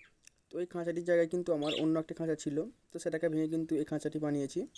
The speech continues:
আগের খাঁচার সব পার্টসগুলো খুলে আমি এই খাঁচাটিতে লাগিয়েছি। দেখুন এখানে যে বাঁশটা আছে আর এই যে বাঁশটা আছে, মোট দুটো বাঁশ কিন্তু এই ছাদটাকে সাপোর্ট দেওয়ার জন্য লাগানো ছিল। আর ওই কোণের বাঁশটা আমি লাগিয়েছি। তো আমার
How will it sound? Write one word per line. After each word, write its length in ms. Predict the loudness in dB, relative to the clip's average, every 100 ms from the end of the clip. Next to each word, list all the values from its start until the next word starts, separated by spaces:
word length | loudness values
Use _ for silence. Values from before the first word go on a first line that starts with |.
| -12 -12 -18 -18 -6 -4
আগের 160 | -4 -2
খাঁচার 240 | -2 -2 0
সব 100 | 0 4
পার্টসগুলো 380 | 2 2 -2 -4
খুলে 240 | -2 0 0 -4 -20 -20 -16 -14 -6
আমি 100 | -2 0
এই 60 | 2
খাঁচাটিতে 380 | 2 2 0 2
লাগিয়েছি। 360 | 2 2 -2 -4 -6 -6 -6 -8 -8 -10 _ _ _ _ -20 -6
দেখুন 180 | -2 -2
এখানে 180 | 0 0 0
যে 40 | 0
বাঁশটা 320 | 0 0 0 2 2
আছে 180 | 0 -6 -6 _ -20 -8 -6
আর 80 | -4 -2
এই 60 | -2
যে 60 | 0 -2
বাঁশটা 260 | -4 0 0
আছে, 140 | 0 -2 -2
মোট 100 | -2
দুটো 140 | -2 0 2
বাঁশ 160 | 2 0
কিন্তু 180 | -6 -4 -2
এই 60 | -2 0
ছাদটাকে 420 | 0 2 2 0 -2
সাপোর্ট 240 | -2 -2 0
দেওয়ার 180 | 0 0
জন্য 180 | 0 0 -2 -4 -18 -20 -4
লাগানো 260 | -2 0 -2 -4
ছিল। 140 | -4 -6 -10 _ _ _ -20 -20 -12
আর 60 | -6 -4
ওই 60 | -2
কোণের 200 | 0 0 -2
বাঁশটা 220 | -4 -2 -2
আমি 80 | 0
লাগিয়েছি। 380 | 0 0 -2 -2 -4 -6 _ -20 -20 _ -2
তো 40 | 2
আমার 140 | 4